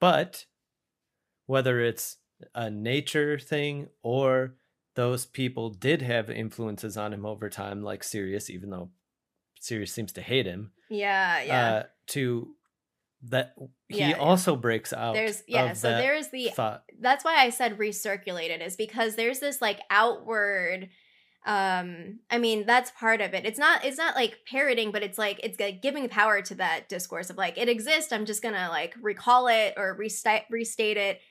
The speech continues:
Speaker 2: and it is, like, what I'm gonna say." But, like,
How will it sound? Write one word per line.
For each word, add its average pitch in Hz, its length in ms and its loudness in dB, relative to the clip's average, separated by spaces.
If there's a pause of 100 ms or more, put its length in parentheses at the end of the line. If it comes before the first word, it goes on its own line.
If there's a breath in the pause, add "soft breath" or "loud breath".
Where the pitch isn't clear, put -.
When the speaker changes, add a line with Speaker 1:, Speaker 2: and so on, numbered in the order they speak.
Speaker 2:
and 196 100 -6
it 180 140 -4
is, 180 360 0
like, 165 180 -6
what 190 100 -4
I'm 170 80 -6
gonna 160 160 -8
say." 247 480 2 (300 loud breath)
But, 226 600 8
like, 202 520 2